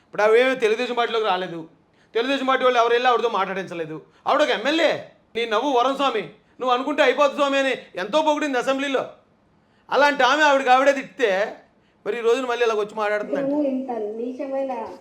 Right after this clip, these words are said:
Speaker 2: పేపర్ని చింపేయాలా? అసలు ఇట్లాంటి
Speaker 1: ఏం చేసిందమ్మా పేపర్? ఇప్పుడు నువ్వు పేపర్ చింపేస్తున్నావు, ఏంటమ్మా పేపరు? ఏం తప్పు రాసింది అక్కడ? నువ్వు ఏదైతే చెప్పావో అదే రాసింది. ఈరోజు నువ్వు రియలైజ్ అయిపోయావు.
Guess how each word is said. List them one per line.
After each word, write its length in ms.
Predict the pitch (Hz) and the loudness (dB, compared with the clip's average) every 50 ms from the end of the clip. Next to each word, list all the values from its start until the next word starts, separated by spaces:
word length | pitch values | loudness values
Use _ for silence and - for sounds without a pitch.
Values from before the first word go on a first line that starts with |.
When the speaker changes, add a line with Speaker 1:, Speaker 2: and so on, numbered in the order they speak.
| - - - | -18 -12 -8
Speaker 2:
పేపర్ని 480 | 262 262 277 269 - 285 269 277 269 - - 277 | -6 -6 -6 -6 -6 -6 -6 -6 -6 -4 -2 -2
చింపేయాలా? 680 | 254 254 254 - 262 262 262 247 254 262 269 277 - - - - - _ _ _ _ _ _ _ - | -2 -2 -2 -4 -6 -4 -4 -4 -4 -4 -6 -8 -10 -16 -20 -20 -20 _ _ _ _ _ _ _ -14
అసలు 160 | 247 262 269 | -12 -8 -8
ఇట్లాంటి 560 | 269 269 262 - 262 254 247 254 254 - - - _ - - | -8 -8 -8 -6 -6 -6 -6 -8 -10 -12 -14 -20 _ -12 -6
Speaker 1:
ఏం 240 | 208 262 294 285 294 | -4 -2 -2 0 0
చేసిందమ్మా 420 | 285 247 269 269 262 247 247 240 | -2 -2 -2 -2 -2 -2 -2 0
పేపర్? 360 | 226 220 208 202 214 226 220 214 - - _ _ _ _ - | 0 0 0 0 -2 -6 -8 -8 -10 -18 _ _ _ _ -10
ఇప్పుడు 160 | 262 247 294 | -6 -2 0
నువ్వు 160 | 302 311 285 - | 2 2 4 4
పేపర్ 380 | 240 233 247 269 285 277 214 | 6 6 6 6 4 4 2
చింపేస్తున్నావు, 560 | 254 233 208 247 233 226 - 220 220 208 - - - _ _ _ _ _ _ _ _ _ _ _ _ _ _ _ _ _ - | -2 -2 2 2 2 2 2 0 0 0 0 -4 -10 _ _ _ _ _ _ _ _ _ _ _ _ _ _ _ _ _ -4
ఏంటమ్మా 340 | 214 247 247 262 247 247 | -4 -2 -2 -2 -2 -2
పేపరు? 440 | 233 233 220 214 220 220 220 208 185 - - _ _ _ _ _ _ - | 0 2 2 2 2 0 -4 -6 -6 -10 -16 _ _ _ _ _ _ -4
ఏం 160 | 185 214 254 269 | 0 0 2 2
తప్పు 240 | 262 269 262 269 | 2 0 0 0
రాసింది 320 | 262 262 254 - 233 240 247 | 0 0 0 -2 -2 -2 -2
అక్కడ? 300 | 240 220 226 233 220 214 220 - _ _ _ _ _ _ _ _ _ _ - - | 0 0 0 -2 -2 -4 -8 -16 _ _ _ _ _ _ _ _ _ _ -12 -10
నువ్వు 160 | 220 226 220 | -8 -2 4
ఏదైతే 380 | 214 240 269 285 285 285 285 302 | 4 6 8 8 8 8 6 4
చెప్పావో 360 | 269 277 269 269 277 269 294 | 2 2 0 2 4 4 6
అదే 240 | 285 262 254 269 254 | 6 6 4 2 2
రాసింది. 460 | 247 208 - - 180 156 131 123 - _ _ _ _ _ _ _ _ _ _ _ _ _ _ _ _ _ _ - | 2 2 0 -2 -8 -14 -14 -16 -18 _ _ _ _ _ _ _ _ _ _ _ _ _ _ _ _ _ _ -12
ఈరోజు 300 | 180 240 269 302 320 311 | -6 0 2 4 4 4
నువ్వు 200 | 302 277 277 294 | 2 0 0 2
రియలైజ్ 340 | 311 302 302 311 330 330 311 | 2 2 4 4 4 4 4
అయిపోయావు. 420 | 311 285 277 - 247 214 170 127 | 4 4 4 4 2 2 2 0